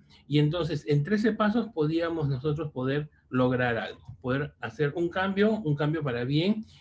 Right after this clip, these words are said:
y que sobre todo el alumno se terminara beneficiando, comprendiendo exactamente para qué estaba haciendo investigación en diseño.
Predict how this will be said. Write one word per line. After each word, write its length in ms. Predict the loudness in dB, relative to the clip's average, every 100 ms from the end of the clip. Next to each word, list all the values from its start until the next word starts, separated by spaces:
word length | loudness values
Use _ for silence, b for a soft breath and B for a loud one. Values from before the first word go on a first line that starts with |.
| B
y 100 | -8
que 60 | -2
sobre 200 | -2 -2
todo 280 | -4 -4
el 120 | -2 0
alumno 460 | 0 0 -2 -4 B B _
se 160 | -4
terminara 520 | -2 0 0 2 2
beneficiando, 800 | 2 0 -2 -6 -4 -2 0 -2
comprendiendo 540 | -4 -8 -6 -4 -4 -4
exactamente 580 | -8 -10 -6 -6 -4 -4
para 240 | -4 -4
qué 120 | -6
estaba 320 | -8 -6 -6
haciendo 540 | -6 -6 -8 -6 -8 -8
investigación 640 | -10 -10 -14 -16 -14 -12
en 100 | -12
diseño. 340 | -12 -14 -16